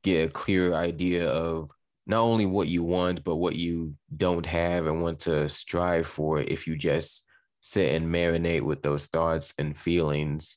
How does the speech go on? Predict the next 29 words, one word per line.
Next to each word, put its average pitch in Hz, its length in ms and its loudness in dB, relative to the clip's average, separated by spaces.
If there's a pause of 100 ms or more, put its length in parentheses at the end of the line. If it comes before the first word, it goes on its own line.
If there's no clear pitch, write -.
day 82 360 0
in 78 100 0
and 76 180 0
day 80 220 2
out. 80 380 0 (600)
And 80 640 0 (840)
kinda 95 200 2
like 90 220 2
you 87 80 2
said, 101 300 2
like, 76 400 0 (140)
when 85 240 -4
you're 82 420 2
stuck - 360 -2
in 85 80 0
your 85 120 2
head 98 240 0
for 76 120 -4
so 80 220 0
long, 80 520 0 (260)
it 92 240 0
kind 95 380 0
of 85 480 2 (800)
compels 101 600 2
you 98 180 4
to - 140 0
want 85 360 0
to 73 100 0
change. 69 580 -4